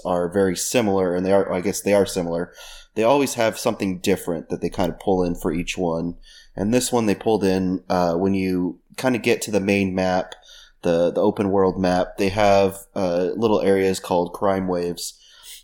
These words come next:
for different sections of the map. And so you'll go into the area and it'll say it, it kind of,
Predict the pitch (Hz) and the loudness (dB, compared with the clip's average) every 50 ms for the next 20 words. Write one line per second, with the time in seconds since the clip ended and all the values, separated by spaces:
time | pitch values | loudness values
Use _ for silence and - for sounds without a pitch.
0 | _ - - 110 - 113 110 - 113 87 - - - 104 92 - - 98 85 85 | _ -6 -4 -2 0 0 0 0 -2 -4 -4 0 2 2 2 2 -2 -6 -6 -6
1 | 87 82 80 82 85 87 87 85 - 95 90 - - - 101 92 90 90 90 90 | -8 -8 -6 -6 -6 -6 -6 -6 -6 -6 -6 -6 -2 0 0 2 2 2 0 0
2 | 95 101 98 98 107 107 110 107 107 104 - 120 107 104 98 92 101 101 98 98 | 0 -2 0 2 2 2 2 2 0 -2 -2 -2 0 2 4 4 6 6 6 6
3 | 98 95 95 95 95 - - _ _ - - _ _ _ _ - - 92 92 92 | 4 4 4 4 2 -2 -8 _ _ -20 -20 _ _ _ _ -6 -2 0 0 0
4 | 90 90 90 90 90 90 90 - - - - 101 101 98 98 - - 104 95 92 | 0 0 0 -2 -2 -2 -4 -4 -6 -6 -4 -2 0 0 0 0 2 2 4 4
5 | 95 95 95 - - - - 95 98 - 95 110 107 - - 120 107 101 98 85 | 4 2 2 0 -2 -4 -4 -4 -2 0 0 0 0 0 0 2 2 4 2 2